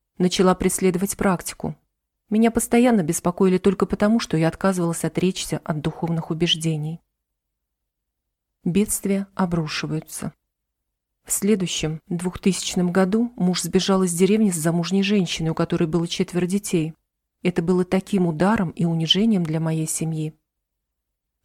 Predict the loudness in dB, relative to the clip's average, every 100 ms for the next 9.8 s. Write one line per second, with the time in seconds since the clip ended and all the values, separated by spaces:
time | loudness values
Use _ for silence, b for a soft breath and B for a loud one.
0 | _ -2 -2 0 0 2 2 2 0 0
1 | 0 2 0 2 2 2 0 -4 -4 -4
2 | -2 -2 0 -2 -2 -4 -2 -4 -2 -2
3 | -2 -4 -10 _ _ _ _ -4 -2 -2
4 | 0 -2 2 2 2 2 4 4 4 0
5 | 2 2 2 0 0 -2 0 0 0 -2
6 | -2 0 0 0 -2 -4 -2 0 0 -2
7 | -2 -2 0 0 0 -2 -4 -2 -4 -2
8 | -4 0 -2 -2 -4 0 0 0 0 0
9 | -2 -4 -6 -6 -6 -8 -12